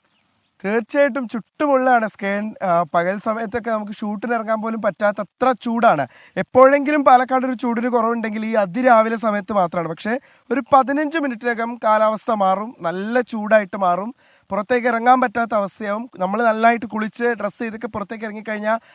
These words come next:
അപ്പം തന്നെ വേർത്ത് കുളിക്കുകയാണ്. അതാണ് സംഭവിക്കുന്നത്. അതുകൊണ്ട് തന്നെ ആ കുളിക്കുന്നതിന് പ്രത്യേകിച്ച് പ്രത്യേക ഒരു കാര്യമില്ലാതായി മാറുകയാണ്.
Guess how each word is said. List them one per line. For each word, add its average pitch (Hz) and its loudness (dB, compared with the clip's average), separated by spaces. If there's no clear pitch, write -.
അപ്പം 269 2
തന്നെ 233 0
വേർത്ത് 220 -2
കുളിക്കുകയാണ്. 214 0
അതാണ് 180 0
സംഭവിക്കുന്നത്. 185 -4
അതുകൊണ്ട് 214 -2
തന്നെ 226 6
ആ 226 6
കുളിക്കുന്നതിന് 254 2
പ്രത്യേകിച്ച് 240 -2
പ്രത്യേക 220 -4
ഒരു 214 -2
കാര്യമില്ലാതായി 214 2
മാറുകയാണ്. 175 0